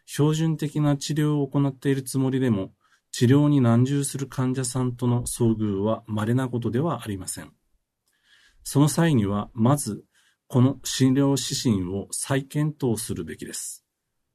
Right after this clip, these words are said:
すなわち、診断に間違いがないのか、重症度に見合った治療法を選択しているのか、あるいは薬剤が正しく使用されているのか、さらには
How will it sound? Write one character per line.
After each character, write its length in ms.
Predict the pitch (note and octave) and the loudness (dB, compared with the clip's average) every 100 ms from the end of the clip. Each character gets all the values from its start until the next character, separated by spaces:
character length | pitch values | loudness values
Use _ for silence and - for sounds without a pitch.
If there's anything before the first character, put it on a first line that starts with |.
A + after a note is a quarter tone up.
| _ _ _ | _ _ _
す 160 | - C3 | -2 2
な 100 | B2+ | 4
わ 120 | A#2 | 2
ち、 240 | - - - - - | -4 -12 -14 -16 -10
診 340 | - C3 C3+ | -2 2 2
断 240 | C3+ C3 | 2 2
に 100 | C3 | 2
間 140 | B2+ A#2 | 4 2
違 340 | A#2 B2+ D3 | 0 0 2
い 20 | C3 | 2
が 100 | G2+ | 0
な 100 | A#2+ | 0
い 60 | |
の 120 | A2 F2 | 0 -4
か、 200 | - - _ _ _ _ - | -16 -20 _ _ _ _ -8
重 260 | G#2+ C3 | 2 2
症 260 | C#3 D3+ D3 | 2 0 2
度 120 | C3 | 2
に 80 | G#2+ | 2
見 160 | G2+ A2+ | 2 2
合 60 | |
っ 100 | A2+ | 0
た 120 | - | -6
治 180 | G#2 - | -8 -2
療 200 | A#2+ B2+ | 0 0
法 300 | B2 B2 A#2 | 0 0 2
を 80 | A#2+ | 0
選 280 | A#2+ A#2 C3+ | 0 0 0
択 240 | C#3 A#2+ | -4 -8
し 120 | B2 | -8
て 100 | - | -2
い 80 | D3 | -2
る 80 | D3 | 0
の 140 | C3+ | -2
か、 200 | A#2 - _ _ _ _ _ _ _ _ | -4 -10 _ _ _ _ _ _ _ _
あ 100 | A#2+ B2+ | 2 4
る 80 | |
い 120 | E3+ A2+ | 4 4
は 240 | A2+ A#2 A#2+ | 4 2 0
薬 300 | G#2+ A#2+ C3+ | -2 -2 -2
剤 180 | C#3+ | 0
が 100 | A2 G#2 | 0 -4
正 280 | G#2 A#2 | -4 -4
し 60 | A#2+ | -4
く 100 | - | -8
使 160 | - A2+ | -2 2
用 140 | A2+ | 2
さ 180 | A2+ G2+ | -2 -8
れ 80 | G#2 | -4
て 140 | C3+ | -2
い 80 | B2+ | 0
る 100 | A#2+ | -2
の 80 | F#2+ | -4
か、 240 | - F2 _ _ _ _ - | -8 -16 _ _ _ _ -10
さ 180 | - A#2 | 0 0
ら 120 | G#2+ | 2
に 100 | C#3 | 2
は 240 | B2 G#2+ | 2 0